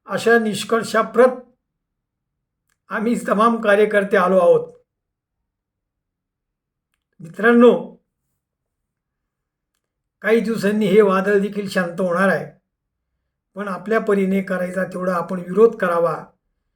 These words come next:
असं या नेता बनलेल्या भ्रष्ट अधिकाऱ्यांना वाटतंय. मग तुम्हाला काय वाटतं?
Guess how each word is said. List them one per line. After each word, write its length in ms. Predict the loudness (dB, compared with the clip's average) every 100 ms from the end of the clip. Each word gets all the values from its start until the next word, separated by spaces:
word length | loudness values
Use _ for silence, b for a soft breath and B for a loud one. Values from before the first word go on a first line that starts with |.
| _ _ _ _ _ _ _ _ _ -10
असं 280 | -8 0 2
या 340 | 4 2 -2
नेता 420 | -4 -4 0 2 4
बनलेल्या 760 | 4 2 0 0 0 -2 -10 _ _ _
भ्रष्ट 340 | -4 -4 0 2
अधिकाऱ्यांना 600 | 4 2 -2 -2 -2 -4
वाटतंय. 640 | -4 -4 -2 -2 -4 -10 _ _ _ _ _ _ _ _ _ _ _ _
मग 220 | -10 -8 0
तुम्हाला 260 | 4 4
काय 160 | 6 4
वाटतं? 480 | 4 0 -12 -14